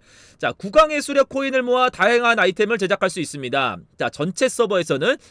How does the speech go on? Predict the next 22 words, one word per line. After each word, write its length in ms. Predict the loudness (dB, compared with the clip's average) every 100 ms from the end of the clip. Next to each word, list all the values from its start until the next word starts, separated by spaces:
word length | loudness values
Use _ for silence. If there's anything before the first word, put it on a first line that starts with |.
| -12
일단 260 | -4 -4
액세서리가 680 | -2 -6 -4 0 2 2 2
나오는 320 | 0 -2 -2
던전이죠. 760 | -4 -2 -2 -2 -4 0 0 -2 _ _ _
자, 200 | -6 -6
반지, 560 | -2 -2 -2 -4 -4 -4
귀걸이, 360 | -4 0 0 0
인장, 500 | -4 -6 0 0 0
견갑, 440 | -6 -2 -2 -2
티셔츠, 520 | 0 0 0 -2 -2 -4 _
룬, 380 | -4 -2 -2 -6
축복의 420 | -16 -2 0 0
성수, 380 | -2 -2 -2 -2 _ -10
뭐 100 | -8
기타 280 | -4 0 0
등등. 340 | 0 0 -2 -4 _
그다음 180 | -6 0
레거시 380 | 2 2 -2 0
월드 240 | 0 0
전용으로는 540 | -2 -2 -4 -4 -4 -4
또 240 | -2 0 -2 _ _
휘장, 380 | -10 0 0 0